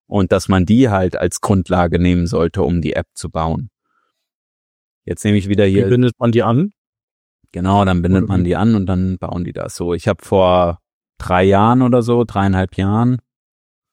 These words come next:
Speaker 1: als so die, der, der Hype mit, äh, Chat G P T losging, äh, mal so einen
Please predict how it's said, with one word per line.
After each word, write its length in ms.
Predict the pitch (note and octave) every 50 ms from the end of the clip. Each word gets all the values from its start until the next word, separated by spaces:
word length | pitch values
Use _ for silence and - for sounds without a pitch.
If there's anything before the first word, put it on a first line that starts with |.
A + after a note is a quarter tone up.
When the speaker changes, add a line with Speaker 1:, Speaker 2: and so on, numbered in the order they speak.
| _ _
Speaker 1:
als 200 | - - F#2+ -
so 160 | - G2+ F#2+ F#2+
die, 320 | F2 F#2+ F#2 F#2 F#2 F#2
der, 460 | F2 F2+ F2 F2+ F#2 F#2 F#2 F#2 F#2
der 160 | F#2 F2+ F2+
Hype 220 | E2+ F#2+ F#2+ F#2 -
mit, 220 | F#2+ F#2 F2 - - _ _ _ _ _ _ _ _ _ -
äh, 180 | G#2 G2 F2+
Chat 260 | - - - A2 G#2
G 100 | - -
P 160 | F#2 - G#2 E2+
T 140 | - G#2
losging, 720 | G2 G2 G2+ G#2+ A2 - - - C3 C3 B2+ C3 C3+ C#3 -
äh, 200 | - - G#2 G2+
mal 360 | G2+ G2+ G2 F#2+ F#2+ F#2+ F#2
so 140 | - G2+ F#2+
einen 280 | F#2+ F#2+ F#2+ F#2+ F#2